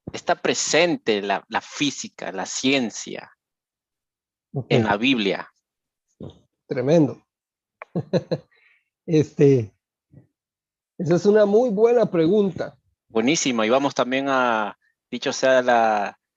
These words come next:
Speaker 1: la ocasión de también de darle la bienvenida al, al estimado, eh, profesor Christian, que ya también está ingresando en,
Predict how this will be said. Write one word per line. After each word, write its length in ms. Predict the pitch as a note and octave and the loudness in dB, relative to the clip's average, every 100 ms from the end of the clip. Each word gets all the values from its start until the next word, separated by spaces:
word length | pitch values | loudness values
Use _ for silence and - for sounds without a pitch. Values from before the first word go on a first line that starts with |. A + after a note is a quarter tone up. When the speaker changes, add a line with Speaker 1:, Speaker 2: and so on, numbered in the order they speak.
| _ _ | _ _
Speaker 1:
la 80 | - | -6
ocasión 500 | G#2 G#2+ - B2 B2 | -4 -4 -2 -2 0
de 180 | A#2+ A2+ | 0 0
también 520 | A2+ G#2 A2 A#2+ A#2+ | 0 -6 -6 -6 -4
de 320 | A2+ G#2+ F#2+ _ _ _ _ _ _ _ _ _ _ _ _ _ _ _ _ | -2 -2 -4 _ _ _ _ _ _ _ _ _ _ _ _ _ _ _ _
darle 220 | A#2+ B2 | -4 0
la 100 | A#2+ | 0
bienvenida 800 | A#2 A2+ G#2+ G#2+ B2 B2 A#2 G2 | 0 -4 -6 -6 0 2 2 0
al, 120 | G#2 | -4
al 220 | - G#2 | -8 -8
estimado, 1080 | G2+ - G#2+ G#2+ A2+ A2+ A2 G#2+ G2 F#2 - _ _ _ _ _ _ _ _ | -10 -12 -8 -2 2 2 2 2 -2 -4 -10 _ _ _ _ _ _ _ _
eh, 340 | - F#2 - - _ _ _ - | -16 -14 -16 -20 _ _ _ -8
profesor 420 | G#2+ G2+ G#2+ A2+ | -6 -4 -4 -6
Christian, 360 | - B2 A#2 | -6 -8 -8
que 80 | G#2+ | -2
ya 100 | G#2 | -2
también 300 | G2+ G#2+ G#2+ | -2 -4 -6
está 160 | G#2+ A2 | -10 -10
ingresando 460 | G#2 G2+ G#2 G#2 | -8 -4 -4 -4
en, 340 | F#2+ G2 G2 | -6 -6 -10